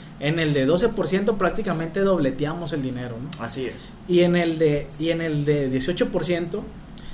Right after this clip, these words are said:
Speaker 1: ganamos más del cien por ciento de rendimientos. Es una estrategia bastante interesante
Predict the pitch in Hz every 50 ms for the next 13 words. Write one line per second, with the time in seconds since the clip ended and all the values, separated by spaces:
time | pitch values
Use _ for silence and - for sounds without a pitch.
0 | - - - - - - - - - - - - - - - - - - - -
1 | - 165 160 147 147 147 160 185 196 202 202 185 185 175 175 190 226 247 240 220
2 | 214 185 175 - 180 175 175 180 190 175 - - 170 170 175 - 175 170 165 160
3 | 147 147 143 131 131 131 143 180 208 208 196 156 139 147 151 175 175 175 175 175
4 | 180 147 143 156 147 170 170 151 143 131 - - - 147 151 151 196 190 185 185
5 | 180 165 147 165 170 180 175 202 196 170 -